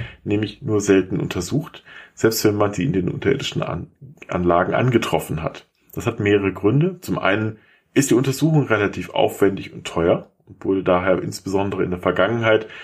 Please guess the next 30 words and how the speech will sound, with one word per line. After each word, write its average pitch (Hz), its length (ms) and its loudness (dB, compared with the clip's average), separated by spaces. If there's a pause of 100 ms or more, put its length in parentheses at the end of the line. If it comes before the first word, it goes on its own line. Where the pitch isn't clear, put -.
(200)
als - 280 -4
die - 120 -4
Erdstellen 90 440 0
noch 85 160 -6
hauptsächlich - 580 0
von 80 200 -8
Hobbyforschern 87 680 2
untersucht 90 480 -4
wurden, 95 340 0 (320)
selten 92 480 2
analysiert. 110 840 -6 (1120)
Zum - 160 -2
anderen 165 320 4
lässt 131 180 2
sich - 200 -4
oft - 280 -4
nicht 139 240 -2
ausschließen, 107 520 -2
dass 98 160 -2
das 98 180 -2
Material 92 500 2
erst - 300 -4
in 123 80 -6
jüngerer 123 380 4
Vergangenheit 82 720 0
in - 160 -8
die - 100 -2
Anlagen 87 480 2
eingebracht 98 600 2
wurde, 90 300 4